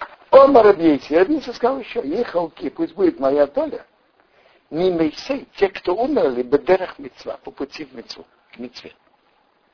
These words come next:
Гемара, Шаббат, Куф, Ютхес, Амуд, Бейс. Ехал Ки, пусть будет моя доля, не Мейтей, те, кто умирают, Бедерах Мицва, в дороге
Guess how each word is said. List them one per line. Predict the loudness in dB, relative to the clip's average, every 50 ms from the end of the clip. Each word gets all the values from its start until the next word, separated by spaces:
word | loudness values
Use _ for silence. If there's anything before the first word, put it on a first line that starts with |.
| _ _ _ _ _ _ _ _ _ _ _ _ _ _ -14
Гемара, | -10 -8 -6 2 4 4 6 8 8 8 8 8 6 2 _ _ _
Шаббат, | -6 2 2 4 6 6 4 4 4 -4
Куф, | -8 -10 -8 -10
Ютхес, | -18 -18 _ -8 -4 -4 -4 -4
Амуд, | -8 -16 -16 -16 -20 _
Бейс. | -20 -20 -20 _ _ _ _ _ _ _ _ _ _ _ _
Ехал | -6 -2 0 2 4 4 2 4 6 8 8 8 6
Ки, | 2 -2 -2 -2 -2
пусть | 0 -4 -6 -6 -2
будет | 0 2 2 2 2 0
моя | 2 4 6 6 4
доля, | 6 4 4 4 4 0 0 -2 -4 -4 -14 -20 _ -20 -20 -18 -8
не | 2 4 4 6
Мейтей, | 6 6 4 4 6 6 6 6 6 2 -4
те, | -8 -8
кто | -8 -6 -6 -4
умирают, | 0 2 2 4 4 4 4 4 4 2 2 2 0 -8 _ -20 -18 -14 -12 -4 -2 -4 -4 0
Бедерах | 2 2 2 2 2 4 6 8 8 10 10 8 6 6 4 -2 -6
Мицва, | -4 -4 -4 -6 -8 -8 4 4 4 4 4 _ _ _ _ _ _ _ _ _ _ -16
в | -14 -8 2
дороге | 4 4 4 4 2 2 0 0 0 4 8 8 10 10 10 8 6 6 4 2 2 0 -2